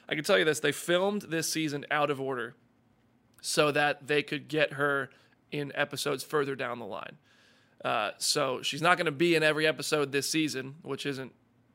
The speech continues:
uncommon, but she will be there for longer than she was at production. Pretty sure she's here through twelve. I've heard there might be a scene with her in the finale, but I'm pretty sure twelve will be her last episode. I'm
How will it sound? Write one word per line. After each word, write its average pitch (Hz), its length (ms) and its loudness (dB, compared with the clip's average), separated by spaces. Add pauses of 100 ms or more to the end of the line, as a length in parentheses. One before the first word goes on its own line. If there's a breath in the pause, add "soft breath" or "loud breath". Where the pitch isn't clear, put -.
uncommon, 123 560 -8 (500 soft breath)
but 143 160 0
she 147 220 0
will 165 280 2
be 170 180 2
there 151 480 2 (500)
for 151 120 -2
longer 151 280 6
than 135 120 -2
she 151 160 2
was 139 140 2
at 131 120 2
production. 117 500 -4 (600 soft breath)
Pretty 180 280 2
sure 160 300 0
she's 147 340 -2
here 147 220 0
through 147 220 -6
twelve. 143 680 2 (260 soft breath)
I've 139 120 -8
heard 151 140 2
there 143 100 0
might 143 180 -2
be 139 120 -6
a - 20 -6
scene 139 300 -6
with 135 120 -12
her 139 160 0
in 131 80 -6
the 131 80 -10
finale, 131 400 -2
but 123 160 -8
I'm 120 80 -10
pretty 143 200 -2
sure 131 240 -4
twelve 131 440 -6
will 127 100 -10
be 123 400 -8
her 127 120 -8
last 107 360 -6
episode. 139 380 -6
I'm 123 180 -12